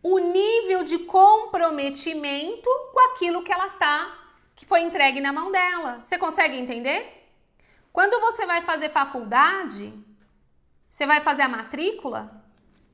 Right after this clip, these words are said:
você pergunta lá pra pessoa que você tá fazendo a matrícula: "É garantido que depois dessa faculdade eu vou ganhar dez mil reais no primeiro emprego?" Não existe isso. Agora, você quer pegar atalho?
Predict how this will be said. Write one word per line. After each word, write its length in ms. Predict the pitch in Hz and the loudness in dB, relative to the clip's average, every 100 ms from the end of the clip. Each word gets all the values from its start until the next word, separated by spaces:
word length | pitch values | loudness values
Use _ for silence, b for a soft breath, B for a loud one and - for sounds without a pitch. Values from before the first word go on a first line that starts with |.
| _ | _
você 140 | 302 | -8
pergunta 540 | 302 330 359 427 427 320 | -2 0 0 0 2 4
lá 240 | 320 330 | 4 2
pra 140 | 320 | -2
pessoa 360 | 285 285 285 294 | -6 -8 -6 -8
que 80 | 294 | -8
você 80 | 311 | -6
tá 120 | 277 | -6
fazendo 260 | 277 269 | -4 -8
a 40 | 247 | -6
matrícula: 580 | 240 254 330 320 233 220 B - | -6 -6 -8 -4 -6 -6 B -6
"É 100 | 349 | 2
garantido 720 | 381 370 349 - 392 370 294 | 2 2 -2 -2 -2 -2 -6
que 140 | 320 | -8
depois 360 | 294 294 320 311 | -6 -2 0 0
dessa 220 | 294 294 | -2 -4
faculdade 680 | 294 285 285 233 302 311 277 | -2 -4 -4 0 2 2 -4
eu 80 | |
vou 120 | 262 277 | -6 -4
ganhar 640 | 285 285 285 277 247 226 | -4 -2 0 0 -2 -2
dez 280 | 262 339 320 | -2 -2 -4
mil 160 | 311 | -6
reais 560 | 294 262 294 359 381 - | -4 -2 -2 -2 -6 -8
no 160 | 277 | -10
primeiro 340 | 277 277 277 269 | -8 -6 -4 -4
emprego?" 520 | 269 302 370 403 311 | -6 -6 -6 -6 -10
Não 120 | 466 480 | -4 -2
existe 380 | 359 453 480 415 | 0 0 -2 -4
isso. 560 | 392 427 453 - - _ | -4 -4 -8 -14 -20 _
Agora, 680 | 370 320 277 226 208 202 208 | -4 2 2 2 -2 -12 -4
você 260 | 320 415 | -2 -2
quer 200 | 392 370 | -2 -4
pegar 340 | 381 285 285 247 | -4 -2 0 0
atalho? 840 | 247 320 294 226 208 202 196 | 0 2 2 0 -4 -8 -10